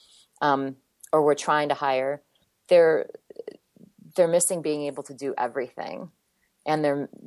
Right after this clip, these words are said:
some of them are missing kind of that journalism, that journalist, uh, taste. You know, they aren't finding their own, they can't find their own stories. And that's what I'm hoping to teach the new people we bring in. Um, I want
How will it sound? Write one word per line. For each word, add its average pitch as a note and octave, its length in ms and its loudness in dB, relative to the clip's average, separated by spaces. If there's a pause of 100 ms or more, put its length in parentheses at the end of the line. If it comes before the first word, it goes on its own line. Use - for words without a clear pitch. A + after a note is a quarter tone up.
(100)
some E3 220 2
of E3 80 0
them E3 100 -2
are D3+ 80 0
missing C#3+ 340 -6
kind C#3 220 -6
of C3+ 60 -4
that C3 200 -2
journalism, C3 760 -4 (180)
that C3+ 180 0
journalist, C3+ 840 -4 (760)
uh, A#2+ 300 2 (120)
taste. - 520 -2
You C#3+ 100 -6
know, B2+ 240 -6
they B2 320 -4 (380)
aren't D3 200 -8
finding C#3+ 320 -8
their C3 140 -6
own, A2+ 160 -8
they - 120 -20
can't - 160 -12
find D3 160 -4
their C3 100 -4
own B2+ 120 -6
stories. C#3+ 520 0
And B2 160 -6 (440)
that's E3+ 240 2
what D#3+ 100 2
I'm C#3 120 -2
hoping C#3 320 -4
to B2+ 60 -6
teach - 340 -10
the C#3+ 80 -6
new C3 180 -4
people C3 420 0
we C3 140 0
bring B2+ 280 -2
in. B2+ 280 -2
Um, B2 340 -2
I C3 220 4
want C3 480 -2